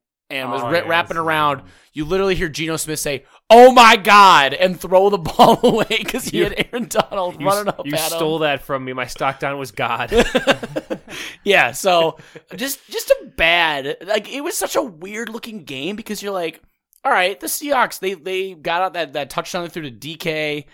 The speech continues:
Speaker 1: They went into the halftime scoring ten points in the second quarter, looked great. And then they just
Speaker 3: Oh.
Speaker 1: completely shit the bed. And, like, you could tell Sean McVay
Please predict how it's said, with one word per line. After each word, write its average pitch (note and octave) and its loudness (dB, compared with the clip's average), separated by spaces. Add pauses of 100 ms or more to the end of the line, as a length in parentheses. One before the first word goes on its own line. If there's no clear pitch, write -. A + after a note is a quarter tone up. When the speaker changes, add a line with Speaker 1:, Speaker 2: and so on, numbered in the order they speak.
(280)
Speaker 1:
They A#2 -10
went D#3 -4
into D3 -4
the C#3 -4
halftime C#3 -2
scoring C3 -6 (220)
ten C#3 -8
points C#3+ -8
in - -12
the - -12
second C#3+ -8
quarter, C3+ -4 (140)
looked B2+ -14
great. C3 -8 (340)
And F3 -10
then A3+ -10
they A3+ -10
just - -12 (360)
Speaker 3:
Oh. D#3+ -6
Speaker 1:
completely G#3 -10
shit - -6
the F#3+ -10
bed. C#3 -6
And, F3 -6
like, E3+ -10
you F#3 -20
could G3+ -16
tell D#3 -10
Sean D3+ -10
McVay B2 -12